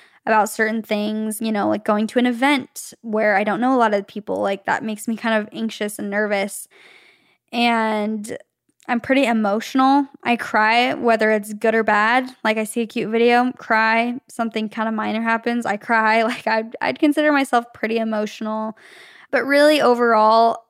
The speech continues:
I do think that I portray, portray myself accurately on social media. Like, I've had multiple people actually that follow me and then meet me in real life tell me that I'm exactly the same as they thought I would be. They say, like, "You're the exact same person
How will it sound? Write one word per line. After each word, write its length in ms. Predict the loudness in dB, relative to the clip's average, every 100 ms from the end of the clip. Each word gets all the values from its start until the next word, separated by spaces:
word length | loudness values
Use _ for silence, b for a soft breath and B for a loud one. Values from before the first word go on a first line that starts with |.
| _
I 320 | -2 2 2 0
do 260 | -2 -4
think 240 | -2 -2 0
that 100 | 2
I 100 | 0
portray, 400 | 0 -4 -4 -18 _ _
portray 360 | -2 0 2 2
myself 420 | 0 -2 -2 -4 _ -2
accurately 540 | -2 -2 -6 -4 -4
on 160 | -4 -6
social 300 | -8 -6 -6
media. 340 | -6 -4 -4
Like, 160 | -4 -2
I've 240 | 0 0 -2 B B B
had 440 | -8 -2 2 0 0
multiple 480 | -2 -2 -4 -12 -14
people 340 | -10 -6 -2
actually 460 | -2 -4 -4 -2 0
that 180 | 0 0
follow 320 | 0 2 2
me 320 | 2 0 0 b b b
and 160 | -4 -2
then 180 | -2 -2
meet 140 | -4
me 100 | -4
in 100 | -2
real 200 | -2 -2
life 280 | 0 0 -2
tell 200 | -4 -4
me 140 | -2 -2
that 160 | -2
I'm 160 | -2 -4
exactly 520 | -4 -2 -4 -4 -6
the 120 | -6
same 480 | -6 -8 -6 -8 -10 _ _
as 160 | -8 -6
they 100 | -6
thought 220 | -6 -4
I 80 | -2
would 160 | -2 0
be. 180 | 0
They 240 | 0 -2 -4
say, 300 | -4 -4 -2
like, 260 | -4 -8 -2
"You're 140 | 0
the 100 | 0
exact 460 | -2 -2 -2 -2 -4
same 240 | -4 -2
person 560 | -2 -2 -2 -4 -4